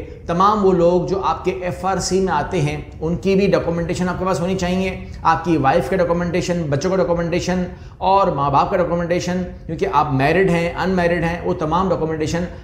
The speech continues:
आपने इकट्ठे करने हैं, ठीक है? क्योंकि आप, अगर आप leading passenger हैं तो आपके साथ जुड़े जो लोग भी हैं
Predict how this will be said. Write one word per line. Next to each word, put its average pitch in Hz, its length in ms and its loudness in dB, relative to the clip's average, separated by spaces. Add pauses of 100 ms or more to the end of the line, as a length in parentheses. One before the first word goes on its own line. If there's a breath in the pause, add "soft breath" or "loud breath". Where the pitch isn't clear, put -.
(120)
आपने 165 380 2
इकट्ठे 170 500 -4
करने 143 280 -2
हैं, 135 560 0
ठीक 180 160 2
है? 175 80 2
क्योंकि 165 320 -2
आप, 156 400 2
अगर 147 260 -2
आप 160 280 2
leading 156 300 2
passenger 165 480 -2
हैं - 420 -6
तो 165 80 2
आपके 160 220 0
साथ 165 220 2
जुड़े 139 260 4
जो 143 160 2
लोग 180 240 4
भी 160 100 -2
हैं 147 300 -2